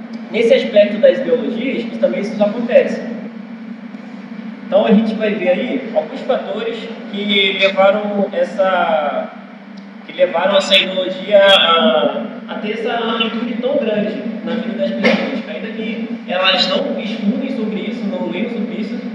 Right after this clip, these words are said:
ainda assim isso influencia elas de uma grande forma. Alguém? Todo mundo tá entendendo até aqui? Alguma dúvida? Então tá,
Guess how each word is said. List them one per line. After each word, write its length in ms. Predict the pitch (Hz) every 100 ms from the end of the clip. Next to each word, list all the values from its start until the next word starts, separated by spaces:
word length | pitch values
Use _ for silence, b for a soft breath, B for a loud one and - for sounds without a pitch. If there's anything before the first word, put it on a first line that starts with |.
| -
ainda 240 | 185 226
assim 240 | 220 202 -
isso 120 | 226
influencia 680 | - 226 220 220 - 208 214
elas 380 | 196 214 - 208 196 - -
de 80 |
uma 280 | - 202 196
grande 260 | 196 - -
forma. 280 | 554 - - - - - - - - - - -
Alguém? 400 | 165 196 247 -
Todo 220 | 202 226
mundo 140 | 240 -
tá 80 | 208
entendendo 240 | 202 175
até 100 | 175
aqui? 220 | - - - - - - - - - - - - - - - 202 - - -
Alguma 180 | -
dúvida? 280 | 226 208 214 214 202 - - - - - - - - 226 - - - - - -
Então 180 | - 214
tá, 380 | 208 - - 202